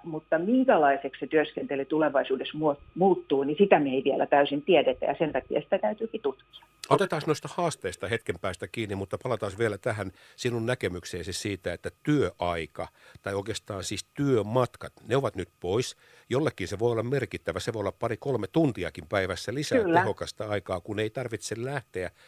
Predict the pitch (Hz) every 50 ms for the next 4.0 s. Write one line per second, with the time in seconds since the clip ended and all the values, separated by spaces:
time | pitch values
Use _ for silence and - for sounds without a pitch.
0 | - _ _ - 104 - 104 - 98 92 98 95 90 - - 95 - - - _
1 | - 110 95 - 123 123 113 95 85 - 78 78 76 80 90 101 107 - - -
2 | - - - 80 - - - - - - - - - - - - - - - -
3 | 151 202 202 - 208 185 170 170 156 143 - 160 180 180 - - 113 - -